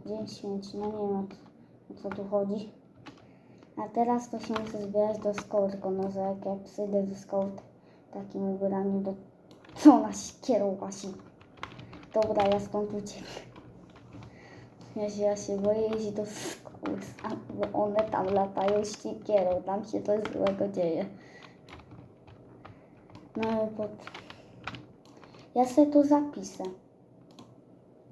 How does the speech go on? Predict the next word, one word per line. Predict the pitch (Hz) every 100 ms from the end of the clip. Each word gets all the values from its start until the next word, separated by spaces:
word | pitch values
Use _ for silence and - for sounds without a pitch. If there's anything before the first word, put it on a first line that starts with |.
| - - - - - - - - - - - - - - - - - - - 202
Nie, | 196